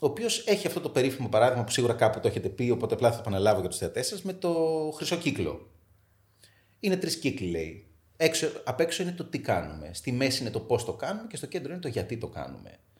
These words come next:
Ε, η I B M, ας πούμε, λέει, πουλάει υπολογιστές. Αυτό είναι το τι. Και η Apple πουλάει υπολογιστές. Αλλά η Apple λέει,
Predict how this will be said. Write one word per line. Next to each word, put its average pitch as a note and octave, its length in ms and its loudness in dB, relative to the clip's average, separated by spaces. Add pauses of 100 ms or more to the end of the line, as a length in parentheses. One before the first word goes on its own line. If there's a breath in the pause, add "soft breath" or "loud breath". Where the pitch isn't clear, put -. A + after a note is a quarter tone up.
(800 soft breath)
Ε, F#2 640 0
η F#2 140 -4
I C#3 260 6
B C3 120 6
M, - 40 2
ας - 140 -2
πούμε, E3 120 -4
λέει, F#3+ 100 0
πουλάει E3+ 380 2
υπολογιστές. - 840 -6 (120)
Αυτό - 200 -4
είναι F2+ 100 -2
το - 140 -8
τι. - 300 -14 (560)
Και - 140 0
η - 60 8
Apple E3+ 240 6
πουλάει E2+ 240 -2
υπολογιστές. - 800 -10 (420)
Αλλά E2+ 240 -6
η E2+ 100 -6
Apple A2 280 0
λέει, F#2 400 -4